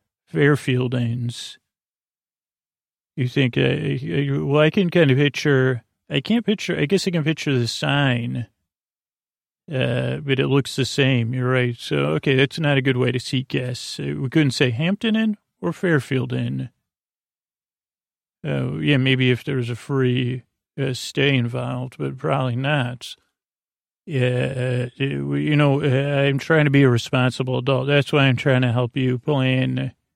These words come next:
help you help me plan this goodbye brunch for you before your big trip. Uh, and I know we've been, uh,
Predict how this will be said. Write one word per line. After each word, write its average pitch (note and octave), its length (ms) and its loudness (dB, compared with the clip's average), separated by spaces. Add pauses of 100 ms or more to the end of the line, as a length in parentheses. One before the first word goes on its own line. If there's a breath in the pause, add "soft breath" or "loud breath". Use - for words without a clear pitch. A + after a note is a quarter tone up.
(200)
help C#3 180 -2
you C3+ 180 2
help C3+ 200 2
me C#3 180 2
plan B2+ 420 0
this A#2+ 220 -2
goodbye C3 400 0
brunch B2 440 -4
for C3 320 -4
you B2 460 -4 (400)
before B2 400 -6
your B2 120 -4
big B2 260 -2
trip. D3+ 460 0
Uh, B2 480 -4 (1160)
and C3 140 0
I C3 80 4
know C3+ 160 6
we've C#3 220 4
been, C3 340 2
uh, B2+ 520 -4